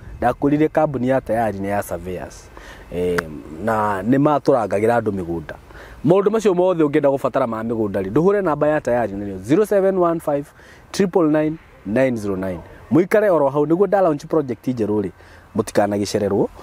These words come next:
Na rĩu tũkiume hau biacara-inĩ, tũke mwena ũyũ ũngĩ. Ndĩmwĩre ndĩna mũgeni wa njerera, na nĩ kairĩtu. <laughs> Nĩ kairĩtu ke haha ka njerera, nĩ ngwĩciria nĩ mwakona, nĩ wona ũrĩa kanyokohete,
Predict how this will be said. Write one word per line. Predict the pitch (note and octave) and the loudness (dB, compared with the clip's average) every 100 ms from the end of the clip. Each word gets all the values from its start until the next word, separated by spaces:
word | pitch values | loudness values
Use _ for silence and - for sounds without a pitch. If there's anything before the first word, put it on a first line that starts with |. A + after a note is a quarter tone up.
| - - | -16 -2
Na | A2 C3 B2+ B2+ B2+ B2+ C3 | 2 2 2 2 2 2 2
rĩu | G3+ | 0
tũkiume | G3 - D#3+ | -2 -2 0
hau | D#3+ D#3+ | 2 2
biacara-inĩ, | D3 C#3 B2+ G#2 G#2 F#3+ - - - - - - | 0 0 0 -2 -2 -4 -4 -20 -20 -20 -6 0
tũke | D3 D#3+ | 2 2
mwena | C#3 A2+ A2+ | 0 0 2
ũyũ | A#2 G2+ F2+ | 0 0 -6
ũngĩ. | D#2 E2+ - | -8 -16 -2
Ndĩmwĩre | D3+ F3 C#3+ D3 | 0 2 2 2
ndĩna | D3+ C#3 | 0 0
mũgeni | A2+ G#2 G#2 | -2 -4 -2
wa | G2+ | -4
njerera, | G2 B2 C#3+ B2 E3 - - - - | -2 0 2 0 -2 -6 -20 -16 -4
na | |
nĩ | C3+ D3+ D#3 D#3 D#3 D#3 D3+ D3+ D3+ D3 | 0 2 4 2 2 2 2 0 -4 -6
kairĩtu. | A2 G2+ G#2 F#2 - - - - - - - - | -4 -2 -4 -6 -12 -18 -20 -20 -20 -20 -12 -6
<laughs> | G3 - G2 - - - - - - | -6 -6 -12 -14 -18 -18 -18 -16 -4
Nĩ | |
kairĩtu | A#2+ A#2+ B2 A#2 | 0 2 2 0
ke | A2+ | 2
haha | A#2+ G#2+ | 2 2
ka | A#2 A#2 | 0 2
njerera, | A2 G#2 G2 A2+ - - - | 0 0 0 -2 -6 -14 -4
nĩ | G2+ | -4
ngwĩciria | F#2 F#2 B2+ A#2 | -2 -2 0 0
nĩ | |
mwakona, | G#2+ A#2 - A2 G#2 | 2 0 0 0 0
nĩ | |
wona | G#2+ A#2+ A2 | 0 0 0
ũrĩa | A2 | -2
kanyokohete, | - A#2 A#2+ - - A2 - - | -2 -2 -4 -6 -6 -6 -6 -8